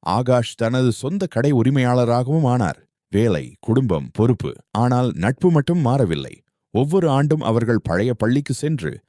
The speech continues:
அந்த நினைவுகளை நினைத்து புன்னகை பார்ப்பார்கள். இசை மெதுவாக மெலிதாகி சூரிய அஸ்தமனம் ஆம்பியன்ஸ்.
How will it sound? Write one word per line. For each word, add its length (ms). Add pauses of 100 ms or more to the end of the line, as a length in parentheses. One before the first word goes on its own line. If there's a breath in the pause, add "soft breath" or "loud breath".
அந்த 380
நினைவுகளை 580
நினைத்து 440
புன்னகை 440
பார்ப்பார்கள். 600 (220)
இசை 540
மெதுவாக 520
மெலிதாகி 580
சூரிய 400
அஸ்தமனம் 600
ஆம்பியன்ஸ். 580